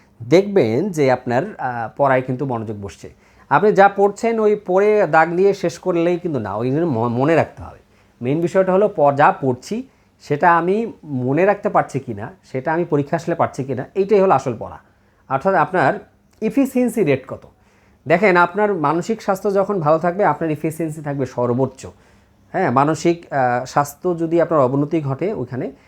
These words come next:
তাহলে আপনার এফিসিয়েন্সি কমে আসবে এবং দি-, দিন যত যেতে থাকবে এফিসিয়েন্সি রেট কিন্তু তত বেশি কমতে থাকবে, এটাও কিন্তু মাথায় রাখবেন। অর্থাৎ আপনি পঁচিশের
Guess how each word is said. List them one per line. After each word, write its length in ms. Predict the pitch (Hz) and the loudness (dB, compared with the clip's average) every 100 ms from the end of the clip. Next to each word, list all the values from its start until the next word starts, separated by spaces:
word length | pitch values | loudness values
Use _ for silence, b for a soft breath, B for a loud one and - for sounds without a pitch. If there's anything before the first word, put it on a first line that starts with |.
| b - | b 0
তাহলে 220 | 143 151 | 2 2
আপনার 200 | 147 156 | 2 0
এফিসিয়েন্সি 540 | 160 196 190 180 180 | 0 0 0 0 -4
কমে 360 | - 160 160 123 | -4 -2 2 2
আসবে 220 | 101 110 | 0 -2
এবং 280 | 113 139 127 | 0 0 0
দি-, 360 | 135 135 117 | -4 -6 -4
দিন 180 | 123 147 | -2 0
যত 240 | 131 135 156 | 2 2 0
যেতে 240 | 139 175 | 0 -2
থাকবে 320 | 175 175 208 214 B | -2 -2 -4 -4 B
এফিসিয়েন্সি 540 | 135 147 147 165 160 139 | -6 -4 0 0 2 2
রেট 280 | 147 151 - | 2 0 -4
কিন্তু 260 | 147 131 | -4 -2
তত 80 | 127 | -4
বেশি 180 | 127 120 | -4 -6
কমতে 280 | 135 131 123 | -6 -4 -4
থাকবে, 300 | 113 101 104 | -6 -4 -2
এটাও 140 | 131 | 0
কিন্তু 160 | 143 139 | 0 0
মাথায় 200 | 110 110 | 0 0
রাখবেন। 240 | 104 98 92 B B B 123 | -2 -6 -10 B B B -2
অর্থাৎ 340 | 127 175 156 | 4 4 4
আপনি 280 | 135 156 160 | 2 0 -4
পঁচিশের 720 | 156 139 165 165 - 175 | -2 -4 -4 -6 -8 -4